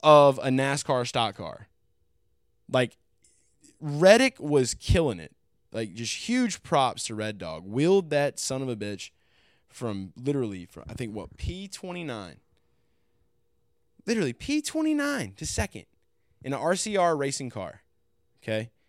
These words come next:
It, it's incredible. So, huge shout out to him for what he was able to accomplish today, 'cause it just spoke waves. I mean, he coulda won.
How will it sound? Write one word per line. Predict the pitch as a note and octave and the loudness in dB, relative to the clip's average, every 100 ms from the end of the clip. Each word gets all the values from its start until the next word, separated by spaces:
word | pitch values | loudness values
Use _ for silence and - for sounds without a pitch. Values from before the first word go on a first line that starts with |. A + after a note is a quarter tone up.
| _ _ _ _ _ _ | _ _ _ _ _ _
It, | - | -4
it's | C3+ C#3+ D3 | -2 -2 -4
incredible. | C3 C3+ A2 E2+ D#2+ | -4 -4 -4 -6 -14
So, | A2 A#2 G2+ | -8 -6 -6
huge | - - G#3 F3 | -10 -8 -6 -4
shout | - C#3 | -2 0
out | A#2 - | 0 -2
to | |
him | F#2+ F#2 E2 E2 _ _ | -8 -12 -14 -20 _ _
for | - | -8
what | A2+ G#2+ | -4 -4
he | A2+ B2 | -2 -2
was | A#2 G#2 | -2 -4
able | G2+ G2 | -6 -8
to | |
accomplish | F#2 G2 F#2 F2 F#2 - | -12 -12 -12 -12 -14 -14
today, | E2+ - - _ | -14 -14 -16 _
'cause | - G#2+ | -12 -10
it | G#2+ | -8
just | G#2 | -8
spoke | - A#2+ A2+ | -6 -4 -4
waves. | G#2 G#2 D#2+ B1 | -4 -8 -8 -14
I | G2 | -12
mean, | G#2+ | -10
he | D3 | -4
coulda | G#3 G3+ | 0 2
won. | D#3 A3 F#2 - | 2 0 -2 -10